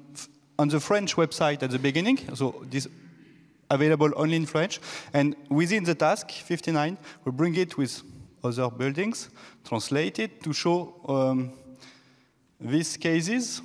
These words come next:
at the European scales, and we found it very interesting to share experiment with colleagues from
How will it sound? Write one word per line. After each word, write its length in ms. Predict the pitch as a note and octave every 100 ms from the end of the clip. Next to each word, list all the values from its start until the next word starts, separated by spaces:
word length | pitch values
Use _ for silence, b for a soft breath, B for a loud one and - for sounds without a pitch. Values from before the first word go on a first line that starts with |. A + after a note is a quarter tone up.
| - -
at 140 | C3+
the 100 | D3
European 480 | D3 D3+ D3 D3 D3
scales, 300 | - D3+ F#3+
and 160 | E3+ D3
we 80 |
found 220 | C3+ D3 C#3+
it 100 | C3+
very 440 | C#3+ D3 D#3 D3+ - -
interesting 600 | C3+ D3 D3 - F#3 F3
to 360 | D3 C3+ C3 B2 -
share 300 | - - D#3+ D3 - - _ _ b b b b -
experiment 760 | B2+ - F#3+ F3 C3+ C3+ - -
with 240 | B2 -
colleagues 340 | - C3+ C#3 -
from 200 | B2